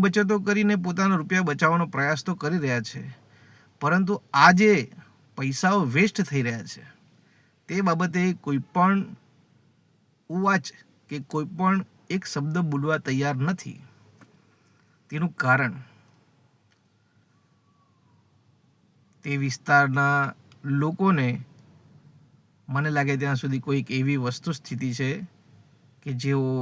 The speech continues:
બોલી શકતા નથી. તેઓ નગરપાલિકામાં રજૂઆત કરી શકતા નથી,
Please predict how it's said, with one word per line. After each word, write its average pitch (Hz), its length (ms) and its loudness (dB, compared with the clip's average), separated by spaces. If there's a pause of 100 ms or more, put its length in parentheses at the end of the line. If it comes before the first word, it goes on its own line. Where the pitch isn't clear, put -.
(240)
બોલી 175 260 2
શકતા 131 340 -8
નથી. 123 360 -8 (1040)
તેઓ 127 260 -6
નગરપાલિકામાં 143 1500 -2
રજૂઆત 170 260 0
કરી 170 220 -2
શકતા 165 260 -4
નથી, 165 380 -2